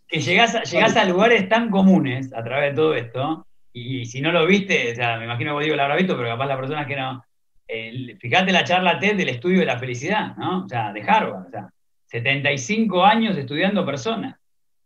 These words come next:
Speaker 1: para ver qué nos hacía felices. Y vos me decís, "setenta y cinco años, bueno, Argentina sería un inviable, ¿no? Hacer un estudio de setenta y cinco
Speaker 2: Ajá.
Speaker 1: años".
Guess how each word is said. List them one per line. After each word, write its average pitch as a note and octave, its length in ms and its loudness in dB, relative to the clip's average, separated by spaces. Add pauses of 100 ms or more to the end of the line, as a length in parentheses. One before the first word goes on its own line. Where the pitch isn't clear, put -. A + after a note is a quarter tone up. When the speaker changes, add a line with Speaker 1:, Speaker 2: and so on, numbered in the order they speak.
(120)
Speaker 1:
para C3 240 2
ver A3 340 4
qué G#3+ 140 2
nos G#3+ 100 2
hacía F#3 320 2
felices. E3 520 -4 (440)
Y C#3+ 80 -6
vos F#3 100 4
me F3+ 100 6
decís, F#3 340 2 (560)
"setenta C#3 300 -6
y - 20 -4
cinco F#3+ 300 4
años, G#3+ 260 2
bueno, C3+ 160 0
Argentina C#3 320 2
sería D#3+ 200 0
un D3+ 60 -2
inviable, C#3 440 0
¿no? C#3+ 100 -4
Hacer C3+ 140 -6
un C3 80 -4
estudio E3 240 -2
de C#3+ 60 2
setenta B2 180 -4
y C#3 160 -2
cinco D#3 160 2
Speaker 2:
Ajá. E3+ 100 4
Speaker 1:
años". D#3+ 300 -4